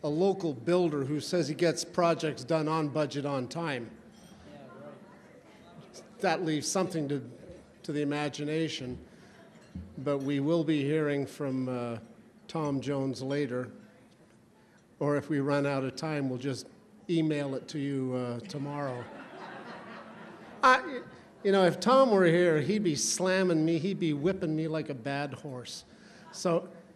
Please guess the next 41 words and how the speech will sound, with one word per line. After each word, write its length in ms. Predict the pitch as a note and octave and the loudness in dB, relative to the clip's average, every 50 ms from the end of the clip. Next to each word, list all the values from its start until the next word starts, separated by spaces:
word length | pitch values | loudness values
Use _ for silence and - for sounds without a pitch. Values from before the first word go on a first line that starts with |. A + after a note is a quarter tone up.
| - - - | -20 -18 -4
he, 200 | - F#3 F#3+ E3 - - - - | 2 4 4 4 4 2 -4 -8
<laughs> 180 | - - - | -10 -6 -2
he 100 | G3 F3+ | -2 0
had 300 | - D#3+ D#3 C#3 - - | 0 0 -2 -2 -4 -6
to 100 | - F#3 | -6 -4
be 160 | E3 E3+ D#3+ | -2 0 0
away, 520 | D#3 D3 C#3+ C#3+ D3+ D3 C#3 C3+ C3 B2 - - - - - - - - - - | 0 0 0 2 2 2 2 0 -2 -4 -8 -12 -18 -20 -20 -20 -20 -20 -14 -6
and 160 | D3+ D3+ D3+ | -4 -2 0
I 120 | D#3 D3 C3+ | 0 0 -2
told 320 | - - E3 D#3 D#3 D3 | -2 -2 -2 0 0 0
him 60 | C#3+ | 0
that 120 | C#3+ C3+ C#3 | 0 0 0
I 100 | C#3 C#3 | 0 0
would 140 | C3+ B2+ | -2 -2
be 100 | A2+ C3+ | -2 -6
kind 380 | B2+ - - E3 E3+ E3+ E3 D3+ | -6 -6 -4 -2 0 0 0 0
and 140 | C3+ B2+ A#2 | -2 -2 -2
gentle 280 | C#3 C#3+ C#3 C#3+ C#3 | -4 -4 -4 -2 -4
in 60 | C3+ C3 | -4 -4
my 180 | B2 B2+ B2+ | -4 -4 -4
respectful 580 | B2 B2 B2 - - - D#3+ D3 C3 - C#3+ B2+ | -6 -8 -8 -12 -10 -8 -8 -8 -6 -6 -10 -10
comments 520 | - - D#3 D3+ D#3 D3+ C#3 C3 - - | -8 -8 -8 -8 -6 -8 -8 -8 -10 -12
towards 480 | - - D#3+ E3 F3+ F3+ F3+ E3+ F3 C3+ | -8 -4 -2 0 2 2 2 2 0 -2
him. 140 | B2 B2 - - - - - - - - - - - - - - - - - - - - - - - - - - - - - - - - - - - - - - - - - - - | -6 -6 -8 -14 -20 -20 -20 -20 -20 -20 -20 -20 -20 -20 -20 -20 -20 -20 -20 -20 -20 -20 -20 -20 -20 -20 -20 -20 -20 -20 -20 -20 -20 -20 -20 -20 -20 -20 -20 -20 -20 -20 -20 -20 -18
So, 380 | - - F3 E3 E3 D#3 D3 - - - - - | -6 0 0 2 2 2 0 -2 -6 -14 -14 -2
hmm, 220 | - F3 D#3+ D3+ C3+ B2+ - - | 0 2 2 2 0 -4 -10 -6
he 120 | - D#3+ E3 | -2 2 4
didn't 200 | F3 F#3 E3 E3+ | 4 6 6 6
have 240 | E3 F3 E3+ C#3+ C3+ | 6 6 6 4 4
dinner, 300 | D#3 D#3+ D#3+ E3 D#3+ D#3 | 4 4 6 6 6 6
and 200 | D3+ C#3+ C#3+ C#3 | 4 4 2 2
we'll 220 | C#3+ C#3+ C#3 C#3 | 2 2 2 2
look 160 | C#3 C#3+ C#3+ C#3+ | 0 0 -2 -2
forward 260 | - D3 C#3+ C#3+ C#3+ | -4 -2 -2 -2 -2
to 80 | C#3+ | -2
hearing 260 | C3 C#3 D3 C#3+ C3+ C#3 | -2 0 0 0 0 -2
what 140 | C#3+ C3+ | -2 -2
he 100 | C3 C3 | 0 0
has 240 | C3 C3 B2+ C3 - | 0 -2 -2 -4 -6
to 60 | C3 | -10
say. 280 | A#2+ - D3 C#3 C3 C3 | -10 -8 -6 -6 -8 -6